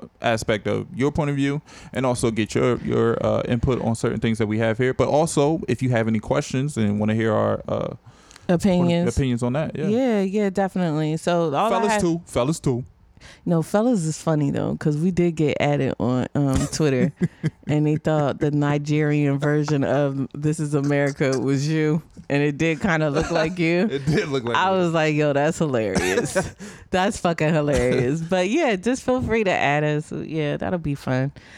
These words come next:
Speaker 2: I know I'm getting on people's nerves with my relationship problems, but I don't give a fuck. This is my
Speaker 1: Nah, nah,
Speaker 2: therapy
Speaker 1: it's, it's,
Speaker 2: session.
Speaker 1: it's, it's real. Um, <laughs>
Speaker 2: This
Speaker 1: it's
Speaker 2: is my
Speaker 1: real.
Speaker 2: therapy session. Like, people really be going through this shit,
Speaker 1: Yeah.
Speaker 2: like, all the time, and I'm just giving you updates.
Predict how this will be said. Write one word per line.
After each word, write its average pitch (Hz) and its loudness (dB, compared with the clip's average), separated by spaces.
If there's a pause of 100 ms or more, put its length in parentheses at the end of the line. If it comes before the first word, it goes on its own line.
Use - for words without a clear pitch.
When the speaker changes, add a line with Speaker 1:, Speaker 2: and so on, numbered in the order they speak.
(120)
Speaker 2:
I 151 2
know 165 4
I'm 156 4
getting 143 2
on 139 2
people's 143 0
nerves 139 0
with 139 -2
my 139 0
relationship 139 -2
problems, 147 -2
but 143 0
I 175 -2
don't 196 0
give 175 -2
a - -10
fuck. - -2
This 180 -2
is 175 0
my 165 4
Speaker 1:
Nah, 175 2
nah, 190 0
Speaker 2:
therapy 190 2
Speaker 1:
it's, 175 0
it's, 147 2
Speaker 2:
session. 127 0 (100)
Speaker 1:
it's, 131 -2
it's 113 -2
real. 120 2 (380)
Um, 101 0 (680)
<laughs> 123 -2
Speaker 2:
This 190 0
Speaker 1:
it's 165 -2
Speaker 2:
is 349 0
my 277 2
Speaker 1:
real. 262 -2
Speaker 2:
therapy 254 0
session. 233 0
Like, 226 0
people 277 0
really 269 0
be 247 0
going 247 0
through 233 0
this 175 0
shit, 131 -2
Speaker 1:
Yeah. 202 -6
Speaker 2:
like, 175 0 (420)
all 170 2
the 208 2
time, 208 0
and 147 2
I'm 220 2
just 269 -2
giving 285 2
you 285 2
updates. - -2